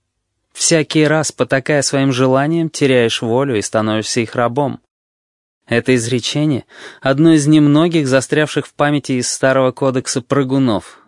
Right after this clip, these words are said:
который был уничтожен в смутные времена. Целиком его нынче процитирует только слепец — но мне хватает и одного абзаца. Догулявшись до боли в колене, возвращаюсь в гнездовище.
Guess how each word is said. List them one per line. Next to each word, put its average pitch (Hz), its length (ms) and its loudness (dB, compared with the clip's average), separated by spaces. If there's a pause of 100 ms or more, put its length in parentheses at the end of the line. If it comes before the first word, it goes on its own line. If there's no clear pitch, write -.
который 123 380 2
был 123 200 2
уничтожен 123 720 0
в - 80 -8
смутные 123 480 0
времена. 113 480 -2 (600)
Целиком 160 540 2
его 180 220 2
нынче 175 380 0
процитирует 151 800 -2
только 131 340 -2
слепец — - 760 -6 (280)
но 117 260 0
мне 107 240 0
хватает 120 680 -6 (100)
и 139 100 -6
одного 147 480 -2
абзаца. - 600 -8 (840)
Догулявшись 131 720 0
до 127 140 0
боли 123 220 0
в 113 100 -6
колене, 120 520 -2 (480)
возвращаюсь 147 680 0
в 131 80 -6
гнездовище. 127 920 -2